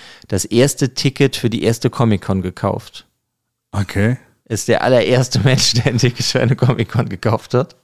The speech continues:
Speaker 2: Okay.
Speaker 1: Und dann, warum heißt Nicolas Cage Nicolas Cage, weißt du das?
Speaker 2: Nee.
Speaker 1: Also eigentlich heißt Nicolas Cage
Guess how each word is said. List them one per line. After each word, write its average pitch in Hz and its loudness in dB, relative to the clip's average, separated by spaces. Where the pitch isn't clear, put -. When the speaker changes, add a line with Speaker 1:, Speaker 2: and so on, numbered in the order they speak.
Speaker 2:
Okay. 101 -8
Speaker 1:
Und 143 2
dann, 123 2
warum 123 2
heißt 131 2
Nicolas 131 0
Cage - -2
Nicolas 117 -2
Cage, - -2
weißt 117 -6
du 131 -6
das? 139 -4
Speaker 2:
Nee. 104 -2
Speaker 1:
Also 107 -2
eigentlich 147 2
heißt 135 2
Nicolas 127 0
Cage 131 -2